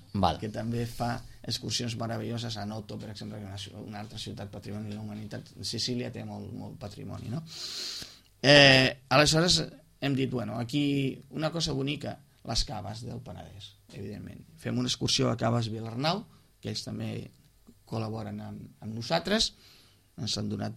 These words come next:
Speaker 2: tot tipus de facilitat, i, i bé, aquesta excursió penso que serà molt bonica, farem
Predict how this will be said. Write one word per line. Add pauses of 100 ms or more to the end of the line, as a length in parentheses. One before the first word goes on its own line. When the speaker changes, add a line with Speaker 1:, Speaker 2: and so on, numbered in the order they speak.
Speaker 2:
tot
tipus
de
facilitat, (1080)
i,
i
bé,
aquesta
excursió (500)
penso
que
serà
molt
bonica,
farem